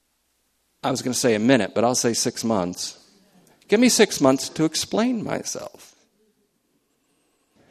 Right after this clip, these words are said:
Well, I've heard seven of his messages.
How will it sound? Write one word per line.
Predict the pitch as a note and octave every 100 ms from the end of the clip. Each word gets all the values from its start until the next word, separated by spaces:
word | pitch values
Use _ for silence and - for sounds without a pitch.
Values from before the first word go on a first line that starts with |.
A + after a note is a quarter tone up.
| _ _ _ _ _ _ _ _ _ -
Well, | F#2
I've | B2+ C#3
heard | B2 A#2+ A2+ - _ _ _ -
seven | - - F#3 G3 F#3
of | F3
his | D3+ D3+
messages. | C3+ C3 - G2+ F2+ - - - -